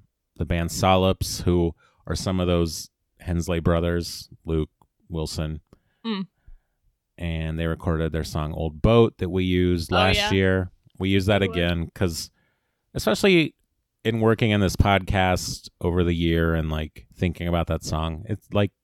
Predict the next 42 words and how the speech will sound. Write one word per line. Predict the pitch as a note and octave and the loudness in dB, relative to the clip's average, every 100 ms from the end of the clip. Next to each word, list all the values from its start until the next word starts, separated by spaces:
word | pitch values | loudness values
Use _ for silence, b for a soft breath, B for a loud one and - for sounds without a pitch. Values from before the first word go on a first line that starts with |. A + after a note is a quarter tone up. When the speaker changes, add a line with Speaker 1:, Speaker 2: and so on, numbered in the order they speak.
| _ | _
Speaker 1:
these | - A#2+ | -2 2
are | A#2+ A#2 | 6 6
about | A#2 A#2 | 6 4
our | A2+ | 2
friends, | - A2+ D#2 D2 | 2 0 0 -4
and | D#2+ | -4
that's | E2 | -2
Speaker 2:
Yeah. | A3+ | -2
Speaker 1:
what | - | -2
the | F2+ | -4
song's | F#2+ F2+ D#2 | -4 -4 -6
about. | - | -6
Speaker 2:
I | A3 | -6
lo-, | A3+ G#3 F#3+ | -6 -6 -6
I | G3+ | -6
love | G3+ F3+ F#3 | -6 -8 -10
that | E3+ - | -14 -10
song. | F3+ F3+ | -10 -8
I | F#3+ | -12
think | G3 | -10
it | F#3 | -10
was | F3+ - | -10 -10
great | F3+ E3 - | -12 -12 -14
to | F3+ | -16
use | E3+ F3 | -16 -18
it | F#3 | -20
again. | F3 E3 F#3 F#3 - - _ | -16 -12 -12 -12 -16 -18 _
Speaker 1:
And | - G2+ | -4 0
then | G#2 | 2
we | G#2 G2+ G2 - - | 2 2 0 -4 -4
just | G2 - | -2 2
show | A2 G2+ G2 G2 G2 G2 F#2+ _ - | 6 8 8 8 6 4 2 _ -6
kind | G2 F#2 | -2 -2
of | E2+ D#2 | -4 -6
best | F#2 F#2 - | -2 0 0
ofs | F2 D#2+ D#2+ - | -2 0 -2 -4
from | - D#2 | -4 -4
previous | - E2 D#2 D#2 - | -4 -4 -4 -6 -6
specials. | D2 C#2 D2+ D#2+ D2+ - - _ _ _ - _ D#2+ | -8 -6 -6 -6 -8 -14 -20 _ _ _ -20 _ -4
I | |
went | F2 E2+ | -2 -2
through | F2+ E2+ E2+ | -4 -4 -4